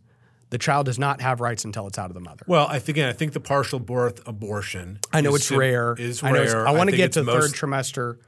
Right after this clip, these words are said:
Speaker 2: Right.
Speaker 1: But that's what I'm trying to understand.
Speaker 2: But, but, but I, I think that, you know, th-, to keep going to the partial birth abortion
Speaker 1: Yeah.
Speaker 2: issue is me, on the flip side, going to the rape issue
Speaker 1: And we can t-,
Speaker 2: and going
Speaker 1: but
Speaker 2: to
Speaker 1: I'm
Speaker 2: the
Speaker 1: o-,
Speaker 2: incest issue.
Speaker 1: but, and that's why I told you that
Speaker 2: Right.
Speaker 1: rape,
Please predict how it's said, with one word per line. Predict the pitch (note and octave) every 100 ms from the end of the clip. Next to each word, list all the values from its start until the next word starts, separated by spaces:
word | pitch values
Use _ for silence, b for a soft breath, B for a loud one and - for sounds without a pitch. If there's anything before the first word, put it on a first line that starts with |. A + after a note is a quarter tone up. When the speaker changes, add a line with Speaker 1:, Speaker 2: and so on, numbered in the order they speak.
| _
Speaker 2:
Right. | A#2 F#2+ - _ b b b b b b
Speaker 1:
But | D3 D#3+
that's | F#3+
what | G#3
I'm |
trying | E3+ E3+
to | D#3+
understand. | C#3 B2 D#3 B2+ A2
Speaker 2:
But, | D#3+ D#3
but, | F3 F3
but | E3+
I, | D3+ C#3+
I | C#3
think | C3+ E3+ D#3 D#3
that, | B2 - - -
you | B2+
know, | A2+ G#2 G2+ G2+ -
th-, | C3 G#2+ G#2+
to | B2+
keep | - E3+ D#3+
going | C3+ C3 A#2+
to |
the | A2+
partial | - B2 A#2+ B2
birth | G#2 A2 A2 G#2
abortion | G#2 F#2+ G#2 - F#2
Speaker 1:
Yeah. | C#3
Speaker 2:
issue | - G2 - - b b
is | A2 G2+
me, | A2+ A2+ B2+ B2 A#2 A2 G#2 _ A2
on | G#2
the | A2
flip | G3+ G#3
side, | - B2
going | A2 A2 A2
to |
the | A#2
rape | B2 C#3 C#3+
issue | G2 E3
Speaker 1:
And | F3+
we | A#3
can | A#3+
t-, | F#3
Speaker 2:
and | -
going | B2+ B2
Speaker 1:
but | G3
Speaker 2:
to |
Speaker 1:
I'm | A#3+
Speaker 2:
the | A#3+
Speaker 1:
o-, |
Speaker 2:
incest | E3+ G#2 G2 G#2+
issue. | G#2+
Speaker 1:
but, | F#3 F#3
and | G#3
that's | A3+
why | A3+ D#3
I |
told | C#3 G#3+ D3+
you | D3+
that | C3+
Speaker 2:
Right. | A#2+ C3+
Speaker 1:
rape, | D3+ D3 -